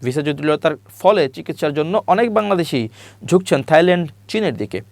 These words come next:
ইতোমধ্যে চিকিৎসা সেবা নিতে চীনের দক্ষিণ পশ্চিমাঞ্চলীয় প্রদেশ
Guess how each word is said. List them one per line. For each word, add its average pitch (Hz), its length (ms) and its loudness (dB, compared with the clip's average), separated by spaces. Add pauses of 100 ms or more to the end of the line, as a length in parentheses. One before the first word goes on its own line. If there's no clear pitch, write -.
ইতোমধ্যে 160 420 0
চিকিৎসা 190 340 -8
সেবা 190 220 -2
নিতে 196 180 0
চীনের 190 380 -2
দক্ষিণ 196 300 -4
পশ্চিমাঞ্চলীয় 165 600 -2
প্রদেশ 185 340 2